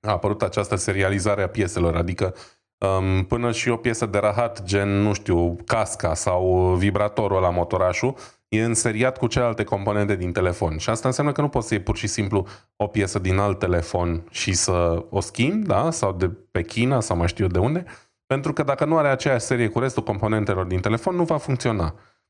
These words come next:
Ceea ce e o practică din asta, mișelească, efectiv, da? Nu există niciun motiv logic pentru care să faci asta. Putem să înțelegem, vezi, Doamne, le-au lipit ca să fie waterproof, deși n-a cerut nimeni asta și cred că prea puțină lume își folosește telefonul sub apă, efectiv.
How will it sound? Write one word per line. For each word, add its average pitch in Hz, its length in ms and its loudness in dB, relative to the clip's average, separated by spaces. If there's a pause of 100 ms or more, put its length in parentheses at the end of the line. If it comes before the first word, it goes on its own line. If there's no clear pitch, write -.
(140)
Ceea 135 120 -2
ce - 100 0
e 143 60 4
o 143 100 2
practică 131 720 0
din 120 160 2
asta, 90 580 0 (440)
mișelească, 117 720 2
efectiv, 98 420 -2
da? 110 200 2
Nu 127 160 2
există 110 320 0
niciun 110 260 2
motiv 104 280 -2
logic 87 300 -2
pentru 87 220 -2
care 85 200 0
să 90 140 -2
faci 85 260 -2
asta. - 300 -6 (320)
Putem 123 320 -2
să 110 100 -2
înțelegem, 107 480 0
vezi, 104 180 0
Doamne, 107 220 0
le-au 90 160 2
lipit 92 320 0
ca 90 120 0
să 92 140 -4
fie 110 160 0
waterproof, 95 560 0
deși 95 260 -2
n-a 110 340 2
cerut 104 240 0
nimeni 85 320 2
asta 82 180 0
și 85 80 -4
cred 87 160 -2
că - 80 -2
prea 95 180 0
puțină 92 320 -2
lume 95 200 0
își 82 120 -2
folosește 85 440 -2
telefonul 87 480 0
sub 85 240 0
apă, 85 240 -2
efectiv. 87 440 -2